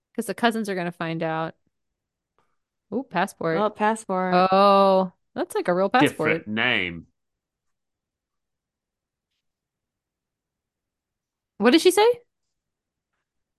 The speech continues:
Speaker 3: That she's working under a different name.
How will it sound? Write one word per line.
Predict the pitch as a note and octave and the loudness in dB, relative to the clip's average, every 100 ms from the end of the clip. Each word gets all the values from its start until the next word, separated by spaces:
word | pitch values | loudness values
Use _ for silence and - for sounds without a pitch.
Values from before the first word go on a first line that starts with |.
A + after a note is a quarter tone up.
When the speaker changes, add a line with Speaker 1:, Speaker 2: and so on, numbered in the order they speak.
| - | -4
Speaker 3:
That | A2 - - _ _ _ _ _ _ | -4 -6 -20 _ _ _ _ _ _
she's | - B2+ G#2+ - _ _ - | -6 -6 -6 -10 _ _ -6
working | A#2+ G#2+ G#2 | -4 -4 -4
under | G2 F#2 | -6 -4
a | F2+ | -6
different | F2 - F2+ | -10 -16 -12
name. | F2+ E2+ | -12 -12